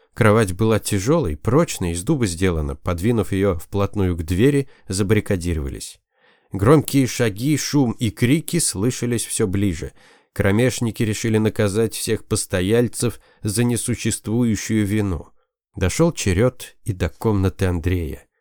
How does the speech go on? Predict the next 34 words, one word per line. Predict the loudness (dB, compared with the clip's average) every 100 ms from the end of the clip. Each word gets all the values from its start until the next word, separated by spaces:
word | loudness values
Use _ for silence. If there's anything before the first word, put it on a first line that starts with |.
| _ -4
Один | 0 2
из | 2
опричников | 0 0 0 -2 0 0
ударил | 2 2 2 2
в | 0
дверь | 0 2 2
ногой, | 0 2 2 2
прочная | 2 0 0 2 2 2
дверь | 2 2
устояла, | 0 0 2 2 2
а | 0 -4
деревянный | -2 0 0 0 2 0
запор | 0 -2 2 2 4
нет. | 0 -2 -6 -20 -20 -8
Однако | -2 2 2 0
подпёртая | -2 -4 0 0 2 0
кроватью | 2 2 2 0 -2 -2
дверь | 0 0
не | 0
открывалась. | -2 -4 -2 -2 -4 -6 -12 -16 _ _
"Отпирай!" | -8 -2 4 6 6 6 2
заорали | 0 -2 -2 -2
из | -2
коридора. | -2 0 2 2 0 -4 -12 -8
Андрей | -6 -2 0
с | 0 -2
Леонтием | -2 -2 0 -2
спокойно | -2 -2 0 -2 -2
ждали. | -2 -2 -4 -10 -10
"Открывай, | -8 -2 2 4 6 4 4 2
а |
то | 2 0
хуже | 2 2 2 2
будет! | 2 0 -2 -6